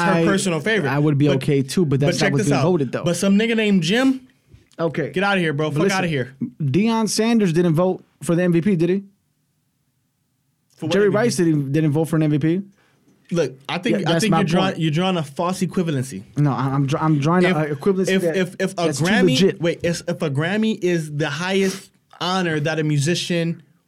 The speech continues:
Speaker 1: rapper can get, quote unquote,
Speaker 2: S-, M V P.
Speaker 1: that's not the highest.
Speaker 2: What you
Speaker 1: A
Speaker 2: mean?
Speaker 1: ch-, a championship is the highest form.
Speaker 2: You can't get a cha-, bro, you can't get a championship m-, more than once. Drake can win best video. He can win best
Speaker 1: You
Speaker 2: music.
Speaker 1: can.
Speaker 2: He can
Speaker 1: Jordan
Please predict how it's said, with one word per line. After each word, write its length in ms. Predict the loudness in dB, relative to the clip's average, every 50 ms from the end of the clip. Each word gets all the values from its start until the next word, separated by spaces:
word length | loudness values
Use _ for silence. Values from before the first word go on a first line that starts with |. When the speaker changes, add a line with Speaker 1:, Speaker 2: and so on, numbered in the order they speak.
| _ -6
Speaker 1:
rapper 380 | -4 -2 -2 -2 -2 -2 -4 -4
can 220 | -2 -2 -2 0 0
get, 360 | 0 0 -2 -2 -4 -6 -12 -20 _ _ _ _ _ -6
quote 200 | -4 -2 -2 -2
unquote, 480 | -2 -2 -2 -2 -4 -4 -4 -6 -12 _ _ _ _ _
Speaker 2:
S-, 140 | -12 -10 -10 -8 -8 -6 -2
M 140 | 0 2 2
V 100 | 2 2
P. 200 | 2 0 0 -2 -4 -8 -18 -20 _ _ _ _ _ -20 -20 _ -8
Speaker 1:
that's 240 | -6 -6 -4 -4 -2
not 160 | -4 -2 -4
the 80 | -4
highest. 460 | -4 -4 -4 -4 -6 -8 -10 -12 -16 -20 _ _ _ _ -14
Speaker 2:
What 120 | -8 -6
you 60 | -2
Speaker 1:
A 60 | -2 0
Speaker 2:
mean? 100 | 0 0 0
Speaker 1:
ch-, 40 | -2
a 80 | -2 -4
championship 580 | -2 -2 -2 -2 -2 -2 -2 0 -2 -2 -2
is 100 | -2 -2
the 60 | -2
highest 380 | -2 -2 -2 0 0 -2 -2 -2
form. 320 | -2 -2 -2 -2 -2 -4 -8 -12 -6 -2
Speaker 2:
You 200 | 0 2 2 0
can't 320 | 0 0 0 2 2 2 2
get 120 | 2 2
a 80 | 0 0
cha-, 220 | 0 -2 -2 -2
bro, 220 | -2 0 2 2 2
you 180 | 2 0 0
can't 200 | 0 0 0 0
get 120 | 2 0 0
a 20 |
championship 540 | 0 0 0 0 2 2 0 0 0 -2 0
m-, 160 | 0 -2 -2 0
more 220 | 0 2 2 2
than 160 | 2 2 2
once. 240 | 2 2 0 -2 -2
Drake 360 | -2 -2 0 2 0 0 0
can 200 | 0 2 2 2
win 220 | 4 4 2 2 2
best 220 | 2 0 0 0 0
video. 300 | 0 2 4 4 2 2
He 120 | 2 0
can 140 | 0 0 2
win 140 | 2 2 2
best 220 | 2 0 0 2
Speaker 1:
You 100 | 2 4
Speaker 2:
music. 200 | 4 4 4 4 2
Speaker 1:
can. 80 | 2 2
Speaker 2:
He 40 | 2
can 100 | 2 2
Speaker 1:
Jordan 240 | 2 2 2 2